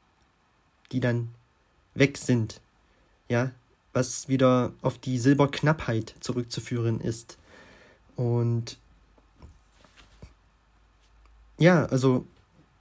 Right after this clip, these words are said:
das ist auch so ein Indikator dafür, dass Silber immer knapper wird, ja, mit unserer grünen Energiewende und so. Ähm, die ganzen Automobilhersteller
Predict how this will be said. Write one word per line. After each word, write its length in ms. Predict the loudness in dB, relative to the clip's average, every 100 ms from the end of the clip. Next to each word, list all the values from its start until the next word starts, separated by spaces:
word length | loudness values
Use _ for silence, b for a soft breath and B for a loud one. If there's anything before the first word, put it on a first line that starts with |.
| _
das 180 | -6 -2
ist 100 | 2
auch 120 | 2
so 120 | 4
ein 160 | 2 4
Indikator 640 | 4 2 4 4 6 4
dafür, 260 | 4 2 2
dass 200 | 2 2
Silber 400 | 2 4 2 2
immer 180 | 2 2
knapper 380 | 0 0 2 2
wird, 320 | -2 -4 -6
ja, 220 | -4 -4 -4
mit 160 | -6 -4
unserer 480 | 0 0 2 0
grünen 300 | 0 0 2
Energiewende 600 | 2 2 0 0 2 2 0
und 160 | -2
so. 280 | -2 0 -2 -4 B B B B B _ _ _ _ _ _ _ _ _
Ähm, 480 | -4 -2 0 -2 -2
die 60 | 0
ganzen 320 | -2 0 2
Automobilhersteller 2250 | 2 4 2 2 -2 _ _ _ _ _ _ _ 2 2 6 6 6 6 4 4 4